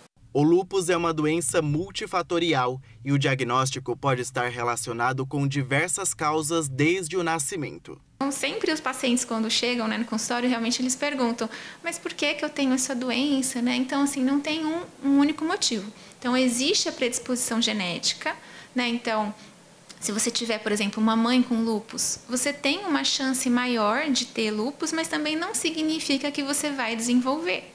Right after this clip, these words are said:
Speaker 2: tá? Então, por exemplo, gêmeos monozigóticos, né, têm uma chance maior,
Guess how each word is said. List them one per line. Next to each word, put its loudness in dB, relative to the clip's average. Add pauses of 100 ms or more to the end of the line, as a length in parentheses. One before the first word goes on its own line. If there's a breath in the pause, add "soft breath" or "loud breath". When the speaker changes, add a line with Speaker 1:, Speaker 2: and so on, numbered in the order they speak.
(560)
Speaker 2:
tá? -2 (280 loud breath)
Então, -2
por -2
exemplo, 0
gêmeos 2
monozigóticos, 0
né, -2
têm -4
uma -2
chance -2
maior, 2